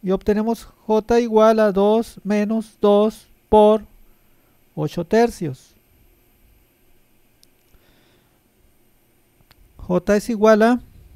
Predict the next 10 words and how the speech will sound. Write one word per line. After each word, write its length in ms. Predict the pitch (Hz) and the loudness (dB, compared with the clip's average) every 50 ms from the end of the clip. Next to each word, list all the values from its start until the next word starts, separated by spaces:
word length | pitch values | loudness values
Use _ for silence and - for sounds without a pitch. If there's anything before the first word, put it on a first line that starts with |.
| - - _ _ _ _ _ _ _ _ _ _ _ _ _ _ _ _ | -20 -20 _ _ _ _ _ _ _ _ _ _ _ _ _ _ _ _
dos 440 | - 170 170 185 202 214 208 - - | -8 0 2 4 4 4 2 -2 -4
menos 500 | 202 214 220 220 233 247 240 - _ _ _ _ _ _ - | -4 -2 -2 -2 -2 -4 -6 -8 _ _ _ _ _ _ -4
dos 240 | 185 226 240 233 - | 0 0 0 0 0
por 160 | - 202 190 | -2 0 0
ocho, 260 | 214 240 - - 277 | 0 0 0 -2 -4
dieciséis. 800 | 254 233 220 - - 175 156 - - 170 151 135 139 - _ - | -2 -2 -4 -4 -6 -8 -10 -6 -4 -4 -4 -4 -6 -12 _ -8
Dieciséis 540 | - 175 165 - 180 160 - 214 214 208 - | -6 -6 -6 -6 -8 -6 -4 -4 -4 -4 -2
tercios. 540 | - 190 175 160 - 151 139 - _ _ _ _ _ _ _ _ _ _ _ _ _ _ _ _ _ _ _ _ _ _ _ _ _ _ _ _ _ _ _ _ _ _ _ _ _ _ _ | -2 -2 -2 -2 -4 -12 -18 -18 _ _ _ _ _ _ _ _ _ _ _ _ _ _ _ _ _ _ _ _ _ _ _ _ _ _ _ _ _ _ _ _ _ _ _ _ _ _ _
Este 280 | - 214 202 - 269 262 | -6 -6 -4 0 0 2
dos 460 | 240 240 233 240 262 - - - _ | 4 4 4 4 2 0 -4 -16 _